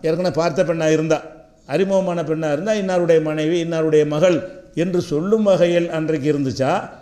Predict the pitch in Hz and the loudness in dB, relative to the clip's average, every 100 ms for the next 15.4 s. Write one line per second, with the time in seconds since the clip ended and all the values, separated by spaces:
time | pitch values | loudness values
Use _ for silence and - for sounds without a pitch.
0 | - - - 175 196 233 220 214 226 185 | -20 -16 -8 -2 0 0 0 0 -2 -2
1 | 185 190 196 202 208 180 180 160 165 160 | -4 0 0 2 2 0 -2 -2 0 0
2 | 147 147 143 139 196 240 214 208 165 170 | 0 0 -2 -2 -2 -2 -2 -2 -2 -2
3 | 156 165 151 143 147 110 - - - 143 | -2 -2 0 2 2 0 -8 -18 -12 -8
4 | 151 175 160 190 190 175 165 156 139 143 | -4 -2 0 0 0 2 2 4 2 2
5 | 147 135 135 131 139 196 226 - - - | 0 0 0 -2 -2 -2 -4 -8 -18 -12
6 | 147 147 147 214 175 185 151 147 131 - | -4 -2 0 4 4 4 4 2 0 -6
7 | - - - - - - - - - - | -20 -20 -20 -20 -20 -20 -20 -20 -20 -20
8 | - - - - 139 180 214 180 170 147 | -20 -20 -20 -6 0 2 2 2 2 2
9 | 139 147 175 160 - - - - 151 180 | 2 2 2 0 -8 -20 -20 -14 -4 0
10 | 202 185 170 190 185 175 160 143 185 190 | 2 2 2 4 4 4 4 2 2 2
11 | 180 160 160 156 160 214 190 156 160 143 | 4 2 -2 -6 -6 -2 2 2 2 0
12 | 135 135 - - - - _ _ _ _ | -2 -4 -10 -16 -20 -20 _ _ _ _
13 | _ 156 185 156 170 160 160 202 196 202 | _ -4 -2 0 0 2 2 2 0 2
14 | 196 214 175 190 190 165 196 202 190 185 | 2 2 2 0 2 2 2 0 0 -2
15 | 165 185 160 | 0 -2 -2